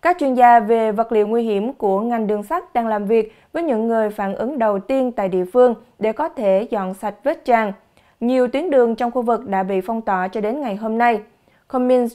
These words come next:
cho biết, đường sắt tin rằng đường ray bị hỏng đã gây ra sự việc trên.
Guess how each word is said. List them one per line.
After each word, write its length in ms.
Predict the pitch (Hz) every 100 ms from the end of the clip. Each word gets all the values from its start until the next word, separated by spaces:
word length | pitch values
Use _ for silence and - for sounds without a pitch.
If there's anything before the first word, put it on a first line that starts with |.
| -
cho 140 | 240
biết, 360 | 226 320 392 - _ _
đường 280 | 226 262 254
sắt 260 | 359 370
tin 180 | 269 254
rằng 300 | 233 226 208 208 _ -
đường 240 | 254 254
ray 200 | 311 311
bị 160 | 269 202
hỏng 400 | 220 185 190 254
đã 200 | 196 180
gây 340 | 185 240 233
ra 300 | 214 226 220
sự 160 | 214 202
việc 200 | 190 185
trên. 260 | 240 240